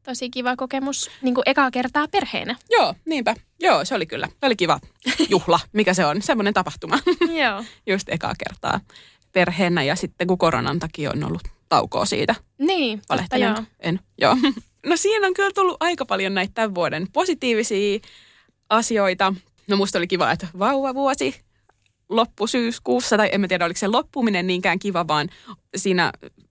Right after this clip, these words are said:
Speaker 2: syyskuussa oli kiva todeta, että aa, olipas ihana vauvavuosi, ja voisin tehdä tämän sitten uudestaankin <laughs> tässä
Speaker 1: Joo,
Speaker 2: melko
Speaker 1: meillä
Speaker 2: pian.
Speaker 1: myös joulukuussa,
Speaker 2: Joo.
Speaker 1: eli ihan tässä näin. Niin
Speaker 2: Niinpä.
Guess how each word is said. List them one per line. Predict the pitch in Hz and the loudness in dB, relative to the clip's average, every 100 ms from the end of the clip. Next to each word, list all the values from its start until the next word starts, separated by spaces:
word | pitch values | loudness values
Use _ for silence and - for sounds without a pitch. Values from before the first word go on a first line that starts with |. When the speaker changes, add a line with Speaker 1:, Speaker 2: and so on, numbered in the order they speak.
| - | -6
Speaker 2:
syyskuussa | - 202 - 185 180 | -2 -2 0 0 0
oli | 185 175 | 0 0
kiva | 202 180 | 0 0
todeta, | 185 196 160 156 | 0 0 0 -2
että | - - - _ - | -4 -6 -8 _ 0
aa, | 359 349 359 | 2 2 -2
olipas | 339 359 349 - | -4 -2 -2 -4
ihana | 247 262 240 | -2 0 0
vauvavuosi, | 143 113 92 - 180 190 | 0 -2 -2 -4 -4 -2
ja | 165 | -2
voisin | - 247 | 0 0
tehdä | 269 254 220 | 0 0 -2
tämän | - 175 165 | -2 -2 -4
sitten | 180 - 160 - _ - | -6 -2 -2 -4 _ -2
uudestaankin | 302 302 294 349 - 320 254 254 294 330 | 2 4 2 0 0 2 2 0 -2 -2
<laughs> | |
tässä | 240 220 - 196 - 381 | -2 -2 -6 -8 -8 -4
Speaker 1:
Joo, | 349 196 226 - | -2 -2 -6 -6
Speaker 2:
melko | 226 214 285 | -2 0 2
Speaker 1:
meillä | 302 254 | 0 0
Speaker 2:
pian. | 247 - | -2 -2
Speaker 1:
myös | 233 - | -4 -4
joulukuussa, | 269 196 - - 214 - 277 - - | -6 -6 -10 -12 -8 -8 -8 -8 0
Speaker 2:
Joo. | 330 180 165 | 2 2 0
Speaker 1:
eli | 190 | -4
ihan | 220 285 | -4 -4
tässä | 226 - | -4 -4
näin. | 196 170 220 | -6 -6 -4
Niin | 226 | 0
Speaker 2:
Niinpä. | 311 202 180 | 2 2 -2